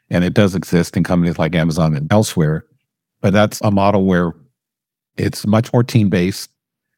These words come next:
It does leverage the collective intelligence of the organization, and there is a workflow to it.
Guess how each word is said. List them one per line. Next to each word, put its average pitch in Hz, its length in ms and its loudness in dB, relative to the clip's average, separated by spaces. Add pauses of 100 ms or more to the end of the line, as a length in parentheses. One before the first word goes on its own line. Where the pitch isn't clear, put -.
(260)
It 85 140 -4
does 107 280 2
leverage 92 420 0
the 95 100 0
collective 90 480 -2
intelligence 87 580 0
of 80 120 -4
the 90 80 -4
organization, 87 920 0 (800)
and 107 420 2 (240)
there 107 140 2
is 95 100 0
a 95 40 2
workflow 87 540 0
to 92 160 0
it. 80 120 -2